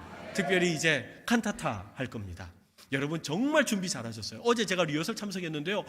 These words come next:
우와, 너무 은혜돼요. 여러분 찬양 가운데 거하시는 하나님을 만나시고 그 찬양을 통하여서 하나님을 바라보시고 필요함을 이기시고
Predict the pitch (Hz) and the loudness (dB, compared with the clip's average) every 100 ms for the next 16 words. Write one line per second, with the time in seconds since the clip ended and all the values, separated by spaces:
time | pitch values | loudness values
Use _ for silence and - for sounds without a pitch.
0 | - - 330 330 311 269 247 - 339 370 | -10 -4 4 8 10 8 2 -2 -2 2
1 | 381 359 320 240 185 120 104 95 - - | 4 2 0 0 -2 -2 -6 -8 -16 -20
2 | - - 135 135 135 127 - 180 170 165 | -12 -2 -2 0 -4 -6 -6 -2 -2 0
3 | 147 139 139 127 120 - 131 127 143 135 | -2 -2 -4 -4 -6 -6 -8 -6 -4 -2
4 | 131 135 131 190 175 - 110 107 98 - | 0 4 6 8 4 2 -4 -8 -10 -14
5 | - - - 226 220 226 233 226 220 208 | -16 -14 6 8 8 6 6 6 4 2
6 | 196 185 180 202 254 294 294 294 339 285 | 2 4 6 8 10 12 12 12 12 12
7 | 190 180 143 - 135 117 - - - 196 | 12 10 6 0 0 -2 -4 -12 -4 0
8 | 180 185 196 220 269 262 - 151 120 | 6 6 8 10 10 8 6 2 -2